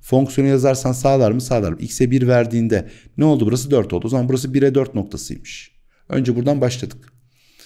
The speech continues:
Tamam. Sonra mesela ne diyebiliriz? Ben pratiğini anlatayım isterseniz size. Şimdi F X fonksiyonu bu. Yani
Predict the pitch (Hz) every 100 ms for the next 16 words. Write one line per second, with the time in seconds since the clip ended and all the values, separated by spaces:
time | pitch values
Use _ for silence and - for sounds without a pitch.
0 | - - - _ _ _ - 139 185 -
1 | - - - - _ - - 147 123 95
2 | - - _ _ - _ _ - - -
3 | 131 123 127 120 120 139 135 123 131 127
4 | 123 98 - - - _ _ _ - 156
5 | - 147 147 151 147 113 98 92 90 -
6 | 90 - 87 - 85 - 113 - 131 156
7 | - 131 123 160 151 92 - - _ _
8 | _ _ _ _ _ _ _ _ _ -
9 | 107 110 101